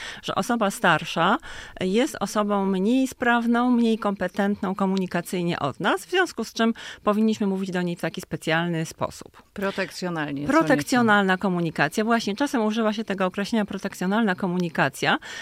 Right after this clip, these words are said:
Speaker 1: natomiast używa się też takich dwóch języ-, e, terminów angielskojęzycznych. Baby talk,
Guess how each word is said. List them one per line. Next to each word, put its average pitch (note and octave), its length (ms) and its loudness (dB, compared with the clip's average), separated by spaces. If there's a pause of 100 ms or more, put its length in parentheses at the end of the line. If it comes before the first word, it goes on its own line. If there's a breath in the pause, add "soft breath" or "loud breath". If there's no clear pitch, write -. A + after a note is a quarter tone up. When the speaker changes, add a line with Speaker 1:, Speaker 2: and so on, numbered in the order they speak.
(140 loud breath)
Speaker 1:
natomiast A#3+ 560 2
używa E4 320 0
się C#4+ 140 -2
też C4+ 160 -2
takich A#3 320 0
dwóch A#3 260 0
języ-, A3 260 2
e, G3+ 220 2
terminów G#3+ 460 2
angielskojęzycznych. G3 1000 0
Baby G#3 340 2
talk, - 360 2